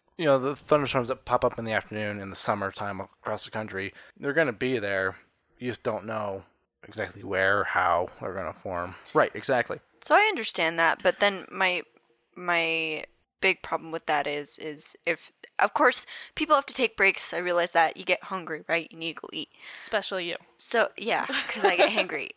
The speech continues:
Speaker 2: <laughs>
Speaker 3: And I get it. Like, and it's, it's a feder-, it's a federal thing. Like, you have to take breaks, et cetera. There should have been an intermediary backup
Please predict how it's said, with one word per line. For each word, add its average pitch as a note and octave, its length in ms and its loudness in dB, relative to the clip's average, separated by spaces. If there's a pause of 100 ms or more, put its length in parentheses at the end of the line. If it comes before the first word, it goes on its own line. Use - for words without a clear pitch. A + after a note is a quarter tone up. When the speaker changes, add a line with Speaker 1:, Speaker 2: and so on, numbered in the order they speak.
(140)
Speaker 2:
<laughs> D3+ 200 -2
Speaker 3:
And B3 240 6
I C#4 60 2
get D4 240 8
it. - 200 0
Like, G3+ 280 4
and G#3+ 140 2
it's, - 380 -2
it's A3 280 4
a G#3 320 8
feder-, A#3+ 360 2
it's A3 200 0
a A3+ 60 -2
federal A#3 420 4
thing. - 300 0
Like, E3+ 200 -6
you G#3 80 0
have G#3+ 140 4
to A#3+ 80 -10
take A#3 280 -2
breaks, F3 480 2
et - 100 -6
cetera. E3 460 2 (180)
There G#3 120 2
should C4 240 6
have A#3 140 2
been G3+ 320 4
an - 180 -4
intermediary G3+ 920 -2
backup E3 600 0